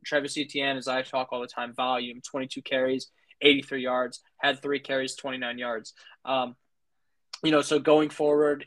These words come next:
you know, this week, especially against Houston, who gives up a lot of rushing yards, um, I think you're really confident if you're in the finals with Travis Etienne. And honestly, if you have Trevor Lawrence this week against Houston, it doesn't look like a good matchup on,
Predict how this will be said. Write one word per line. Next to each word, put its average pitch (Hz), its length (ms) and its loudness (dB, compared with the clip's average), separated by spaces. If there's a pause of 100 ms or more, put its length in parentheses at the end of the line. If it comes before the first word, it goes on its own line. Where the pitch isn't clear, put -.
you 139 100 -12
know, 127 220 -8
this 151 260 0
week, 147 200 -2
especially 143 360 -6
against 135 300 -6
Houston, 139 400 -6
who 131 120 -8
gives 131 240 -4
up 135 220 0
a 131 60 -4
lot 131 380 0
of 127 140 -6
rushing 131 360 -4
yards, 123 400 -6 (340)
um, 127 240 2
I 127 60 0
think 135 220 -8
you're 135 100 -2
really 131 180 0
confident 127 580 -4 (120)
if 127 180 -12
you're 131 140 -2
in 127 40 -4
the 131 100 -2
finals 127 440 -2
with 131 160 -4
Travis 127 320 -4
Etienne. 131 540 0
And 135 80 0
honestly, 151 420 4
if 143 80 2
you 147 140 0
have 151 160 4
Trevor 143 260 -2
Lawrence 170 440 -2
this 131 200 -8
week 147 300 -2 (380)
against 135 460 0
Houston, 139 460 -4 (260)
it 151 160 0
doesn't 175 300 6
look 147 220 4
like 165 160 0
a 156 60 -6
good 143 160 -2
matchup 135 360 -4
on, 131 260 -4